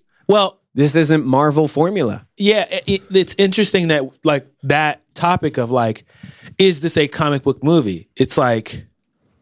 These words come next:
Speaker 1: it's a movie. And you can just pick what genre you wanna put it in.
Speaker 2: Sure.
Speaker 1: But I think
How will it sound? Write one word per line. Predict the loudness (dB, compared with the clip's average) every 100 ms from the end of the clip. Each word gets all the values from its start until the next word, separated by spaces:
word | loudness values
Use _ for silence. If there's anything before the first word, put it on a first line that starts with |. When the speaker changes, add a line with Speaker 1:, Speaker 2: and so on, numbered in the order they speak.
| _ _ _ -20 -20 -20 -20 -4
Speaker 1:
it's | -2 0
a | 0
movie. | 2 0 0 -8 -16 _ _ _ _ -4
And | 0 0
you | 0
can | 0
just | -2 -2
pick | -2 0
what | -2 -2
genre | 0 2 2 0
you | -2 -2
wanna | -2 -4 -2
put | -2 -2
it | -2
in. | -4 -4 -4
Speaker 2:
Sure. | -2 0 0 -6 _ -2
Speaker 1:
But | 0 0 -4 _ _ _ _ -2
I | -2
think | 0 -2 -4